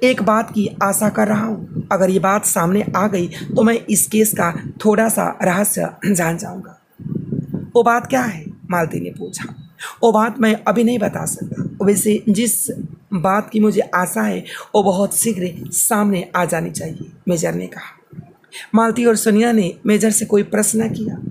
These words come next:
मालती ने सुबह से मुंह हाथ तक न धोए थे। वो बाथरूम में चली गई और सोनिया ने मेजर के पास आकर उसके गले में बाहें डाल दी और बोली,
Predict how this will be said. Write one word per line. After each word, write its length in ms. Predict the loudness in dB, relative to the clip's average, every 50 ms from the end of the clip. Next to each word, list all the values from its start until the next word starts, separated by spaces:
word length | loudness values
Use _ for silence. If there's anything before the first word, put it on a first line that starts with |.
| -2 0
मालती 320 | 0 0 0 0 -2 -2
ने 100 | -2 -2
सुबह 340 | -4 -2 -4 -2 0 0 0
से 300 | 0 0 -2 -2 -4 -6 -8 -14 -18 -20 -8 0 4
मुंह 260 | 4 4 4 2 0 -4
हाथ 220 | -4 -2 0 0 0
तक 160 | 0 -2 -2 -2
न 160 | -2 -2 -2
धोए 200 | 0 -2 -2 -2
थे। 120 | -4 -8 -14 -14 -16 -4 -2 2
वो 60 | 4
बाथरूम 400 | 4 4 2 0 0 0 2 2
में 140 | 2 0 2
चली 280 | 0 2 4 4 4
गई 180 | 4 2 0 -2 -6 -12 -14 -16 -2 0
और 80 | 0 2
सोनिया 360 | 4 4 4 4 6 6 6
ने 260 | 4 4 2 0 0 2
मेजर 340 | 2 4 4 4 4 2 2
के 100 | 2 0
पास 360 | -2 -2 0 0 2 2 2
आकर 280 | 0 -2 -2 -4 -4 -4 -6 -8 -10 -2 2
उसके 260 | 2 2 4 2 2
गले 280 | 2 2 2 4 4 2
में 200 | 2 2 -2 -4 -4 -2
बाहें 340 | 0 0 0 0 0 -2
डाल 200 | -2 -2 -2 -2
दी 220 | -4 -4 -8 -10 -12 -16 -14 _ 0
और 120 | 2 2
बोली, 360 | 2 2 0 -2 -2 -6 -8